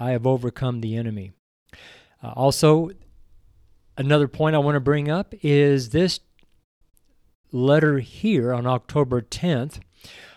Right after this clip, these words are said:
uh, begins a brand new format, I guess you could say. The format also is in the videos that are done each day on the street. The letter here in front of me,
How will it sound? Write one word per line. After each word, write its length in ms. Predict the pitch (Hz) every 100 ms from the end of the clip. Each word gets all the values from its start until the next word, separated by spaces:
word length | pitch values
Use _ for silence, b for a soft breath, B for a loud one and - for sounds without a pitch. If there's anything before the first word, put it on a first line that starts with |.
| B
uh, 160 | - 113
begins 560 | 107 131 160 196 175
a 60 | 147
brand 420 | 117 156 196 185
new 520 | 175 170 170 151 139 - _ _ _
format, 800 | - - 147 160 165 160 180 196 139
I 100 | 135
guess 340 | 143 147 -
you 80 | 156
could 160 | 143
say. 400 | - - 143 165
The 140 | 143 113
format 480 | - 135 135 135 -
also 420 | 127 131 - 131
is 240 | 139 113
in 200 | 131 120
the 320 | 120 110 110 131
videos 760 | 101 107 143 151 131 123 156 - B B B
that 200 | 117 117
are 120 | 113
done 340 | 110 120 120 123
each 260 | 113 -
day 240 | 113 117 123
on 140 | 120
the 80 | 104
street. 480 | - 147 156 160 - _ _ _ _ _ _ _ _ - B B B B
The 240 | 120 120 - _ -
letter 460 | 113 120 143 147 143
here 260 | 165 147
in 80 | 127
front 320 | 107 160 202
of 60 | 139
me, 300 | 120 160